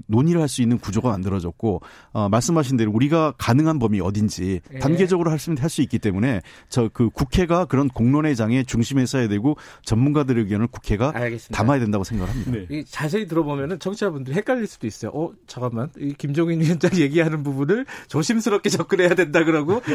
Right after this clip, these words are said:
Speaker 2: 이게
Speaker 3: <laughs>
Speaker 2: 적극적으로 해야 된다 그러고 서로 반대 얘기를 하고 있는 듯한 느낌도 있습니다. 한 가지씩만 여쭤보고 마무리할게요. 어,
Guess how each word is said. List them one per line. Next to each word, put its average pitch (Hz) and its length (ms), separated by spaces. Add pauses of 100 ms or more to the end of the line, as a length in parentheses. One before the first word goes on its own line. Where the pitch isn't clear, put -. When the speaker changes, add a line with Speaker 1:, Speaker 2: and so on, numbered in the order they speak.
Speaker 2:
이게 175 100
Speaker 3:
<laughs> - 0
Speaker 2:
적극적으로 208 640
해야 226 120
된다 185 240
그러고 165 160
서로 233 260 (220)
반대 185 440
얘기를 165 280
하고 175 160
있는 160 260
듯한 165 300
느낌도 156 400
있습니다. 123 440 (540)
한 294 280
가지씩만 311 440
여쭤보고 208 420
마무리할게요. 151 600
어, 98 640